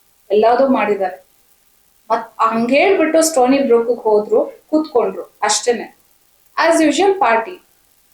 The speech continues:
ಅಂತ ಹೇಳಿ ಮಾಡ್ಕೊಂಡಿದ್ರು. But, ಆ, ಮತ್ತೆ ಕರ್ಸಿ ಹೋಗಿರೋರ್ನ,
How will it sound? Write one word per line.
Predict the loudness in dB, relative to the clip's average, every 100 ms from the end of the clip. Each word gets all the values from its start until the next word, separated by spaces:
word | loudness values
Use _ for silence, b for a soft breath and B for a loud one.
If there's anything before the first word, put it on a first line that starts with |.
| _
ಅಂತ | -2 0 2
ಹೇಳಿ | 2 4 4
ಮಾಡ್ಕೊಂಡಿದ್ರು. | 2 2 0 2 2 2 0 0
But, | 0 0 0 0
ಆ, | 4 4 4 2 0 -6 _ _ _ _ _ _ _ _ _ _ _ _ _ _ _
ಮತ್ತೆ | -2 -2 -8 _ -2 0 2 2
ಕರ್ಸಿ | 2 2 0 0 0 -4 -2
ಹೋಗಿರೋರ್ನ, | 2 4 4 4 4 4 4 2